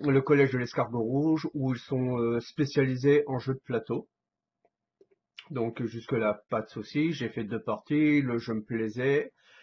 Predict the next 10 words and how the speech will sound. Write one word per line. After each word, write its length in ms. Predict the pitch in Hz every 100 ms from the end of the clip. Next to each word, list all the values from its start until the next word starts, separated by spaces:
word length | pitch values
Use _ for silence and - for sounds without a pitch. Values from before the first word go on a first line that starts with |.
| _ _ _
Mais, 280 | 117 127 143
euh, 840 | 147 123 117 117 113 110 110 110 110
à 80 |
l'époque, 360 | 120 127 143 147
j'ai 140 | -
pas 160 | 117 135
pensé 320 | - 131 -
à 20 |
l'acheter. 380 | 127 117 - 113 - _ _ _ _ _ _
Hmm. 140 | 139